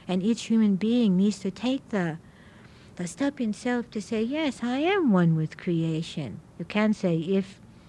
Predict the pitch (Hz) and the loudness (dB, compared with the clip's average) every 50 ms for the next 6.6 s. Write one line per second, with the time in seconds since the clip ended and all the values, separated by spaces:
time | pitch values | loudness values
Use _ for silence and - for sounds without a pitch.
0 | - - - - - - - 160 165 160 165 190 196 214 226 220 170 170 165 160 | -20 -20 -20 -20 -20 -12 -6 -2 2 4 6 6 8 8 6 6 4 2 0 -2
1 | 160 175 - - - - - - 175 165 - - 202 220 202 185 165 165 175 202 | -2 -6 -12 -16 -20 -16 -8 -4 -4 -4 0 2 2 4 4 4 2 2 2 0
2 | 226 233 226 - 214 190 175 180 190 202 214 202 - - - - - - - - | 0 -2 -2 -2 -2 0 0 0 0 0 -2 -4 -6 -8 -10 -16 -20 -20 -20 -20
3 | - - - - - 254 254 226 - 269 254 254 - 214 185 - - 208 226 226 | -20 -20 -14 -4 2 2 2 2 2 0 0 0 0 -2 -4 -4 -2 -2 0 0
4 | 220 196 220 190 175 175 - 214 214 214 208 196 180 180 190 185 - 220 202 196 | 0 0 -2 -4 -4 -4 -4 -2 0 0 0 0 0 0 -2 -2 -2 -2 -2 -2
5 | 180 - 156 143 - - 185 190 190 185 180 180 180 180 180 - 170 160 170 175 | -2 -2 -6 -8 -6 -4 -4 -2 -2 0 0 0 0 0 -2 -2 -2 0 0 2
6 | 185 185 185 185 180 180 - - 143 139 131 | 2 2 0 0 -2 -4 -6 -8 -8 -8 -8